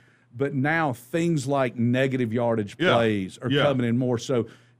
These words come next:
Speaker 1: can, can Georgia get Clemson to a second and seventeen? You know,
Speaker 2: That's what I'm talking
Speaker 1: s-,
Speaker 2: about,
Speaker 1: yeah,
Speaker 2: yeah.
Speaker 1: second and four,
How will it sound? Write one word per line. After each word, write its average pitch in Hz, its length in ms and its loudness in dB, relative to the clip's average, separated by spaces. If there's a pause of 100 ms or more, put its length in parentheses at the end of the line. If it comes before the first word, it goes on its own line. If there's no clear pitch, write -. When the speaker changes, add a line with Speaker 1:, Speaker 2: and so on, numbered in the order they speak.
(120)
Speaker 1:
can, 147 220 0
can 131 240 0
Georgia 165 400 0
get 131 240 -2
Clemson 127 640 -2
to 120 560 0 (260)
a 127 80 -2
second 147 540 -2
and 120 180 -2
seventeen? 110 960 -2 (280)
You 123 100 -2
know, 131 320 0
Speaker 2:
That's 175 260 2
what 165 140 2
I'm 135 80 2
talking 135 360 2
Speaker 1:
s-, 107 40 0
Speaker 2:
about, 90 300 0
Speaker 1:
yeah, 117 80 2
Speaker 2:
yeah. 107 60 2
Speaker 1:
second 196 340 0
and 143 200 0
four, 160 540 -2